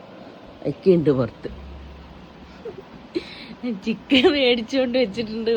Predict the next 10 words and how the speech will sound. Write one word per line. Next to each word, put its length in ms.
പറഞ്ഞില്ലേ? 260
അപ്പൊ 120
ഇക്കാൻ്റെ 400
അടുത്തേക്ക് 320
പോവാ. 160
എന്നാ 160
പോയിക്കാം. 360
പോണാ? 320
ഡോർ 240
തുറക്കണാ? 460